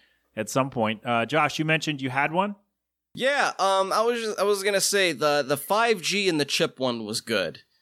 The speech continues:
Speaker 2: And I, it just, like, the five G is just nonsense, and, and the chip, again, I mean, it's all nonsense, really, but the chip, it's like, you, again, like, you have a phone, like,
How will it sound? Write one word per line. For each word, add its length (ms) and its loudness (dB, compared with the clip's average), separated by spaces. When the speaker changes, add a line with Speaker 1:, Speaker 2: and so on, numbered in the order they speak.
Speaker 2:
And 200 0
I, 300 0
it 300 -2
just, 420 -2
like, 160 0
the 80 -4
five 340 0
G 200 -2
is 100 0
just 220 -4
nonsense, 680 0
and, 360 -2
and 220 0
the 80 0
chip, 420 2
again, 600 2
I 60 0
mean, 160 0
it's 120 -4
all 120 2
nonsense, 560 -6
really, 360 -2
but 320 0
the 80 -2
chip, 340 2
it's 160 -6
like, 180 -4
you, 160 -6
again, 440 2
like, 160 -6
you 100 -2
have 160 2
a 60 -2
phone, 400 0
like, 160 2